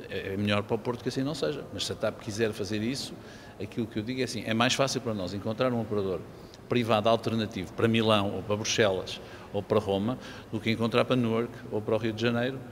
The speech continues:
eh, porque aí, como sabe, a operação não é livre, tem a ver com acordos entre Estados. Nós não podemos encontrar, não podemos impedir ali à Ryanair, "Olha, agora montem um voo para São Paulo." Isso não é possível, não é possível porque depende dos acordos entre os Estados. Agora, já relativamente a Bruxelas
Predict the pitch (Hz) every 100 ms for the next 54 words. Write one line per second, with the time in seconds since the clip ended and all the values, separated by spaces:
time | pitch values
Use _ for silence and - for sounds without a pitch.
0 | - - - - - 123 127 127 127 135
1 | 131 139 123 131 135 135 135 147 143 143
2 | 143 139 143 139 147 143 151 143 143 147
3 | 127 110 104 110 113 127 120 127 123 127
4 | - 139 117 - - - - - - 113
5 | 110 123 123 135 104 113 110 98 95 95
6 | 104 110 104 107 104 107 98 98 107 107
7 | 113 117 127 131 123 131 147 147 143 127
8 | 123 127 117 113 - - - - 143 147
9 | - 147 123 - 110 110 - 139 143 -
10 | - 156 151 147 151 160 151 160 156 -
11 | 147 135 - - - - - - - -
12 | - 107 110 95 95 98 101 104 104 104
13 | 113 117 85 82 - 87 101 117 107 -